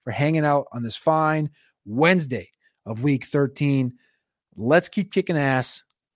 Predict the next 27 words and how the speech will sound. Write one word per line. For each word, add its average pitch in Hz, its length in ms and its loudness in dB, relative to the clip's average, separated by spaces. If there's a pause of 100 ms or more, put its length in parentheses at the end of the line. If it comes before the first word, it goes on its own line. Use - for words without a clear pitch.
(120)
Let's - 160 -8
put 151 200 0
some 127 120 -4
championship 165 540 0
rings 160 180 2
on 151 80 0
our 147 120 0
fingers 135 360 -2
and 120 100 -2
some 107 180 -4
belts 139 280 0
around 131 220 0
our 131 140 2
waists. 113 500 -4 (220)
Go 120 80 -2
over 143 140 0
to 127 60 -6
trophy 151 260 2
smack 139 540 0
dot 135 240 0
com. 131 440 0 (460)
Use 117 120 -2
the 123 60 -2
promo 131 260 0
code 117 200 -2
Cody 147 280 2
sixty. 165 500 0